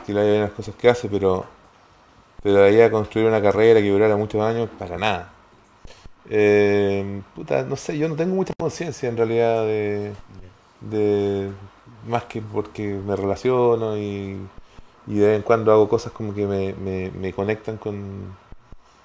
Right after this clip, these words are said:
con el, con el ambiente, ¿no? Como decía otra persona recién, es, es súper chiquitita esta escena, es, no, no alcanza para que sea una industria,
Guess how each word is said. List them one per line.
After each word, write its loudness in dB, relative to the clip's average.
con -4
el, -8
con -8
el -2
ambiente, -4
¿no? -16
Como 0
decía 2
otra 0
persona -2
recién, -4
es, -4
es -12
súper -6
chiquitita -6
esta -14
escena, -6
es, -10
no, -4
no -2
alcanza -4
para -4
que -8
sea -6
una -6
industria, -6